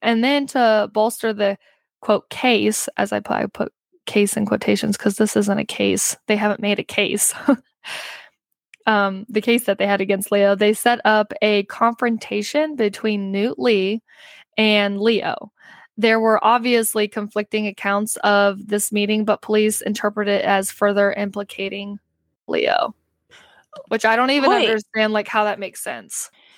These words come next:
Speaker 2: Uh, they set up a confrontation between, so
Speaker 1: So,
Speaker 2: they
Speaker 1: like,
Speaker 2: just, like, set up
Speaker 1: Leo
Speaker 2: a
Speaker 1: was
Speaker 2: time for them to talk? <laughs>
Speaker 1: No, like, Le-, I, I, the way I read it is, like, Leo and Newt were already in jail and, like, they made each other pass each other or something and, like,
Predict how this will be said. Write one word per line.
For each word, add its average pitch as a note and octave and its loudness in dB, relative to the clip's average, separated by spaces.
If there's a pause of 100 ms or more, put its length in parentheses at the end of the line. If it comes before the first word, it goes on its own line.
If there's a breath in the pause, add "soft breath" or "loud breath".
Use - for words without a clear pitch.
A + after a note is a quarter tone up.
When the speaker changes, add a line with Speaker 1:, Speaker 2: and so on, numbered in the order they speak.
(480 soft breath)
Speaker 2:
Uh, - -4
they A#3+ 0
set B3 2
up E4+ 0
a A3+ 2
confrontation A#3+ -4
between, F3 -4 (1160 loud breath)
so - -2
Speaker 1:
So, - 4
Speaker 2:
they D#4+ 4
Speaker 1:
like, C#4 4
Speaker 2:
just, - -2
like, C4 0
set C#4 4
up C4 2
Speaker 1:
Leo B3 4
Speaker 2:
a B3+ 0
Speaker 1:
was B3 0
Speaker 2:
time A3 0
for A3+ -6
them G#3 -4
to F#3 -6
talk? G3 -6 (180)
<laughs> - -20 (120)
Speaker 1:
No, B3 2
like, A3+ 0
Le-, B3+ -2
I, B3 0
I, A#3+ 2
the A3+ -4
way C4+ 0
I A3 0
read A#3+ 0
it C4 0
is, A#3 -4
like, A3 -2
Leo A3 2
and G#3 -4
Newt G3+ -4
were G#3+ 2
already G#3 2
in G#3+ -6
jail G3+ -2
and, G#3+ -4
like, G#3 -4
they A3 0
made G#3+ -4
each A3 -10
other G#3 -4
pass G#3 -6
each G#3+ -8
other G#3 -2
or G#3 -6
something G#3+ -2
and, G#3 -2
like, G3+ -4